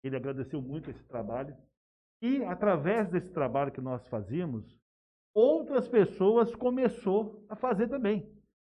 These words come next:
Jogar o bingo, né? Outros iam lá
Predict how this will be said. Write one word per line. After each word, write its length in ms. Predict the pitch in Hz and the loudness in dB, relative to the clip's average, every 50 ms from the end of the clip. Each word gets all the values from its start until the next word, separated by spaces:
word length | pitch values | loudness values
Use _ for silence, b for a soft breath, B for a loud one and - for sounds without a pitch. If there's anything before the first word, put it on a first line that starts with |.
| _ _ _ _ _ _ - | _ _ _ _ _ _ -4
Jogar 200 | 151 127 131 131 | -2 -2 0 -2
o 80 | 131 131 | -2 0
bingo, 480 | 147 185 196 202 208 208 196 - 135 | 0 2 4 4 4 4 4 0 -2
né? 380 | 120 143 170 190 180 147 - - b b b b b b - | -2 0 0 0 0 0 -4 -8 b b b b b b 2
Outros 500 | 151 180 202 208 196 196 175 160 139 131 | 6 6 6 6 6 4 0 -2 -2 0
iam 240 | 160 175 160 147 127 | 0 0 2 2 2
lá 400 | 123 135 151 165 160 143 123 | 2 2 2 2 0 -2 -6